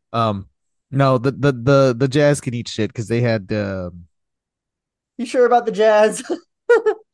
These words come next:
Speaker 1: What? Who did they? J-, the Jazz had what's his name for how long?
Speaker 2: Malone and Stockton?
Speaker 1: No,
Speaker 2: Donovan
Speaker 1: no, yeah,
Speaker 2: Mitchell?
Speaker 1: I, yeah, yeah, yeah. They had a fucking maga cunt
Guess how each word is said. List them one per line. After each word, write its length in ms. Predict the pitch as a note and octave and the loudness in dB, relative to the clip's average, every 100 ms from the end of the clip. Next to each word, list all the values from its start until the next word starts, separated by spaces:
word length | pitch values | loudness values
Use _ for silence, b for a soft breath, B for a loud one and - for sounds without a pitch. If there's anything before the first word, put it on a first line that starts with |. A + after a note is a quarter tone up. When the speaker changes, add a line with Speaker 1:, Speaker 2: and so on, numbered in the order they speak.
| _ | _
Speaker 1:
What? 180 | A#2+ D#3 | -4 -4
Who 200 | C3 D#3+ | -2 -2
did 160 | E3+ | -2
they? 100 | F3 | -4
J-, 200 | F3 E3 - | -6 -8 -10
the 100 | C3+ | -10
Jazz 280 | C3 D#3 D#3+ | -4 -4 -2
had 140 | E3 C#3+ | -2 -2
what's 200 | C#3 - | -4 -6
his 100 | A#2 | -6
name 280 | A2 G#2 | -6 -6
for 120 | G2 G2 | -6 -4
how 140 | G#2+ | -2
long? 360 | G2 F2+ D2+ F2 _ _ | -2 -4 -6 -14 _ _
Speaker 2:
Malone 400 | A2+ B2 C3 D3 | -4 0 2 2
and 100 | C#3+ | 0
Stockton? 640 | A#2 D#3 C#3+ C#3+ F3 E3+ E3+ _ _ _ _ _ _ _ - | -2 -2 -2 -2 -4 -6 -10 _ _ _ _ _ _ _ -6
Speaker 1:
No, 640 | D3 D3+ C#3+ C#3+ C#3+ A2+ | -2 0 0 0 -4 -4
Speaker 2:
Donovan 360 | C#3 C#3+ C#3+ C3 | -2 0 0 -2
Speaker 1:
no, 60 | |
yeah, 60 | C#3+ | -2
Speaker 2:
Mitchell? 180 | A#2 E3 | 0 0
Speaker 1:
I, 100 | A#2 | 0
yeah, 300 | A#2 A2+ A2 | -2 -2 -2
yeah, 340 | A2 G#2+ E2+ | -4 -4 -4
yeah. 280 | A#2 A#2+ A2 | -4 -2 -2
They 140 | G#2 | -2
had 140 | A#2 A#2 | -2 -4
a 40 | |
fucking 400 | - B2+ - A2 | -6 -10 -10 -10
maga 320 | A2+ A2+ A2 | -6 -6 -6
cunt 340 | G#2 - A2+ | -10 -6 -6